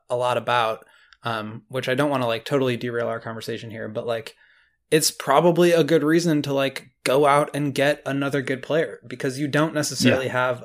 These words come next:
Speaker 1: a top five or three top ten players the way the Nets do,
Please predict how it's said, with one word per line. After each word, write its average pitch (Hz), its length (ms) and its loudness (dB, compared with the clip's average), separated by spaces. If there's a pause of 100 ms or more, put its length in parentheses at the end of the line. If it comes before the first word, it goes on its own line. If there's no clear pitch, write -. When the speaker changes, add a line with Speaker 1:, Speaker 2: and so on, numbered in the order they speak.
Speaker 1:
a 117 400 -4 (920)
top - 440 2 (240)
five 127 500 2
or 120 240 -6
three 139 260 0
top 131 300 -2
ten 131 520 -8
players 131 320 -4
the 131 60 -8
way 120 60 -4
the 120 100 -8
Nets 123 260 -6
do, 110 320 -8